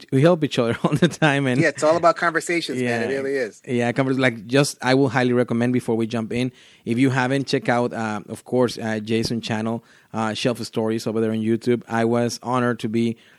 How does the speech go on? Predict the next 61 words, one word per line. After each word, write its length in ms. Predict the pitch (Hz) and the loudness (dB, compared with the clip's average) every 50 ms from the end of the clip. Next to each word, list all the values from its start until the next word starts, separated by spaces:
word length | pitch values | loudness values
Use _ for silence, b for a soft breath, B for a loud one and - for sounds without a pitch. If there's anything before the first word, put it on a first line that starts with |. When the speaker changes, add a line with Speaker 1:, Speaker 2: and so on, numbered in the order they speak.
| b b | b b
Speaker 1:
part 160 | - 185 202 | -2 0 2
of 60 | 185 160 | 2 2
one 140 | 156 156 156 | 2 0 0
of 80 | 147 | 0
the 100 | 131 127 | 0 0
videos 400 | 113 110 135 143 131 123 123 117 | 2 4 2 4 4 4 2 2
where 200 | 110 113 117 113 | 2 2 2 2
we 100 | 110 113 | 2 0
had 160 | 110 123 113 110 | 0 -2 -2 -2
a, 280 | 110 101 87 71 98 | -2 -4 -4 -6 -6
a 20 | 110 | -6
Latino 320 | 107 - - 208 220 151 | -6 -2 -2 0 0 0
panel, 360 | - 120 113 110 110 135 170 b b b b b b b | 0 -2 -2 -2 -2 -6 -6 b b b b b b b
uh, 180 | - 110 110 110 | -4 -4 -2 -2
with, 220 | 110 113 113 113 98 | 0 0 0 -2 -2
Speaker 2:
Latino 260 | - 104 110 113 117 170 | -2 0 0 2 0 0
Speaker 1:
um, 40 | 165 | -2
Speaker 2:
creators 400 | - - 156 147 156 165 165 156 | -2 -2 0 2 2 2 0 0
in 80 | 175 156 | -2 -4
gaming. 340 | 135 143 160 156 135 107 95 | -4 -4 -4 -4 -6 -6 -4
Speaker 1:
Yeah, 280 | 113 113 113 113 123 147 | -2 0 0 0 0 0
Speaker 2:
Yes, 300 | 175 185 190 190 180 156 127 | 0 0 0 0 0 -2 -2
Speaker 1:
yeah, 120 | 123 127 | -2 -2
Speaker 2:
one 80 | 123 123 | -2 -2
of 60 | 123 | -2
Speaker 1:
yeah. 40 | 120 | -2
Speaker 2:
my 60 | 143 | -4
favorites. 500 | - - 131 143 143 117 98 - - - - | -4 -4 -6 -6 -6 -6 -10 -16 -18 -12 -6
Speaker 1:
Among, 380 | 113 117 120 123 127 127 127 - - | -4 -2 0 0 0 0 -2 -4 -6
uh, 300 | - 117 113 113 110 - | -4 -4 -2 -4 -4 -4
other 420 | - 123 127 131 127 123 117 110 - - | -2 0 2 4 4 4 2 0 -4 -6
amazing 400 | - 117 120 131 127 - 131 113 | -4 -2 -2 -2 -2 -2 -4 -4
content 300 | - 123 120 120 113 - | -2 -4 -4 -4 -6 -4
creators 320 | - 107 110 117 120 110 | -4 -4 -2 -2 -4 -4
over 120 | 120 113 113 | -4 -4 -2
there 160 | 110 113 123 120 | -2 -4 -4 -6
that, 160 | 110 98 - | -8 -10 -12
of 100 | - - | -12 -6
course, 220 | - 107 107 107 | -4 -4 -4 -2
they're 160 | 113 104 101 | -4 -6 -6
Latino. 380 | 98 95 95 - 113 113 120 - b b b b b b b b b | -6 -6 -8 -8 -8 -8 -8 -10 b b b b b b b b b
Uh, 240 | 110 113 113 113 - | -2 0 0 0 -2
and, 360 | - 147 156 175 180 180 165 - b b b b | 0 2 2 4 4 4 2 0 b b b b
uh, 140 | b - 131 139 | b -2 2 4
we 80 | 170 | 6
had 140 | 185 233 233 | 6 6 4
a 20 | |
blast. 260 | 185 196 247 208 139 - | 4 2 0 0 0 0
They 60 | 170 | 0
had 140 | 185 214 180 | 0 0 0
a 20 | |
blast, 240 | 147 160 170 156 135 | 2 2 0 2 2
Jason. 280 | 147 143 123 143 127 | 2 2 2 2 0
And 120 | 127 123 117 | 0 2 0
de-, 120 | 151 - | 0 0
definitely 480 | - 147 165 175 208 208 202 190 190 185 | 2 2 2 4 4 4 4 4 4 4
your 180 | 160 139 135 | 4 2 0
channel 340 | - - - 151 151 160 160 | 0 0 0 0 0 0 -2
is 160 | 131 143 131 | -4 -4 -4
something 420 | - - 151 151 151 143 156 131 117 | -2 0 0 0 0 -2 -2 0 2
else 380 | 113 117 131 170 214 - - | 2 2 2 2 0 -2 -4